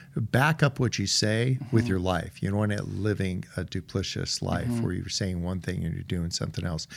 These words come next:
Speaker 1: And we're all that way to
Speaker 2: Yep.
Speaker 1: a lesser or greater extent. But, but to say, "Well, how can I get more real about what I want and take the next step?" So if it's a relationship, I would say just get really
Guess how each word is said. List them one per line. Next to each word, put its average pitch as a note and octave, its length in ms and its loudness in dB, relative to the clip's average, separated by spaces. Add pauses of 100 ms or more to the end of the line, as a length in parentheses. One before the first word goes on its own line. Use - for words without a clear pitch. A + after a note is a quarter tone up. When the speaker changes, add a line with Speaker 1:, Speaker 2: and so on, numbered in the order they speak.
(180)
Speaker 1:
And G3 120 8
we're G3 100 10
all F3 140 10
that F#2 220 2
way F2 280 -6 (120)
to A2 80 2
Speaker 2:
Yep. - 240 2
Speaker 1:
a G#2+ 100 0
lesser G2 360 0
or - 20 0
greater F#2 340 0
extent. F2 400 -2 (440)
But, B2 200 8 (260)
but A#2 140 4
to A#2+ 100 6
say, C3+ 380 6 (200)
"Well, C3+ 200 6
how D#3 180 6
can F3 160 4
I E3+ 60 6
get C3 200 4
more A#2+ 440 6
real G#2+ 800 4
about G2 560 2
what G#2 180 4
I G2 80 2
want F#2+ 580 0
and G2 160 -4
take - 260 -2
the F#2+ 100 0
next F#2 300 -4
step?" G#2 340 -2
So - 160 2
if G#2 120 2
it's A2 140 0
a A#2 60 2
relationship, A#2 840 0 (320)
I G#2 80 4
would D3+ 180 6
say G#2 220 2
just G#2+ 220 -2
get G#2+ 260 2
really A2+ 460 4